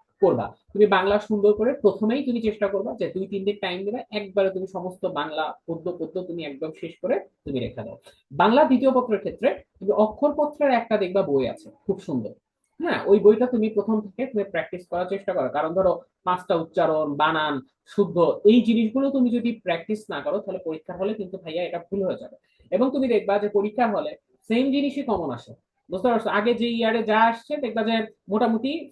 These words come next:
সেম জিনিসই ঘুরায় ফিরায় বাংলার দ্বিতীয় পত্র, তুমি just বোর্ডের ওইগুলো সলভ করবা, বানান, উচ্চারণ, সমাস যেগুলো আছে এগুলো তুমি সলভ করবা, দেখবা মোটামুটি হয়ে যাবে। অক্ষরপত্রের বইটা আমার নামটা মনে আসছে না, তুমি একটু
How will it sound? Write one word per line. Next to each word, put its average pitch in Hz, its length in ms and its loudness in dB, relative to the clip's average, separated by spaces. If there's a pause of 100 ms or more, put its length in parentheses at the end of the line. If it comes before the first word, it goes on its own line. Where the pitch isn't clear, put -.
সেম 226 140 0 (100)
জিনিসই 233 340 -4
ঘুরায় 202 240 0
ফিরায় 214 260 0 (220)
বাংলার 185 320 -2
দ্বিতীয় 196 260 2
পত্র, 190 160 -4 (120)
তুমি 202 200 -2
just 190 200 -2 (160)
বোর্ডের 175 300 4
ওইগুলো 196 240 2 (100)
সলভ 180 180 -2 (100)
করবা, 208 220 0 (260)
বানান, 165 280 -2 (200)
উচ্চারণ, 160 400 -2 (500)
সমাস 180 320 0 (240)
যেগুলো 165 320 -2
আছে 240 240 -10
এগুলো 147 200 -10
তুমি 156 180 -10
সলভ 151 320 -4
করবা, 190 180 -4 (100)
দেখবা 147 220 -4
মোটামুটি 170 300 -8
হয়ে 143 220 -2
যাবে। 117 120 -6 (340)
অক্ষরপত্রের 214 480 -2
বইটা 185 200 0
আমার 202 120 -2 (320)
নামটা 190 280 -2
মনে 190 160 0
আসছে - 200 -12
না, 285 120 -6
তুমি 208 160 -4
একটু 196 100 2